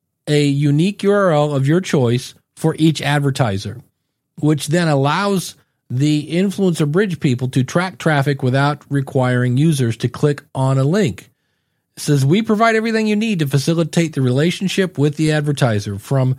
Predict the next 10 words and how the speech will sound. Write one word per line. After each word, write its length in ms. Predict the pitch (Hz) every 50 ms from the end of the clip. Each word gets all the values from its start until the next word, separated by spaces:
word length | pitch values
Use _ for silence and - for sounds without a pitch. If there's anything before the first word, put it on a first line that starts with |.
| - - - - - _ _
brand 420 | 127 131 143 151 160 180 190 196 180
talking 440 | - 180 175 170 - 180 175 165 156
points 400 | - 185 196 208 208 175 - -
to 180 | - 151 117
real-time 560 | 110 120 143 160 175 175 165 - 175 170 165
reporting 540 | 165 156 147 143 - 170 175 170 170 170 165
on 260 | - 147 139 135 139
clicks 420 | 135 - - 196 196 190 - - - _
and 320 | 160 151 156 165 170 175
conversions. 720 | 170 170 160 151 160 165 175 175 160 156 135 113 101 -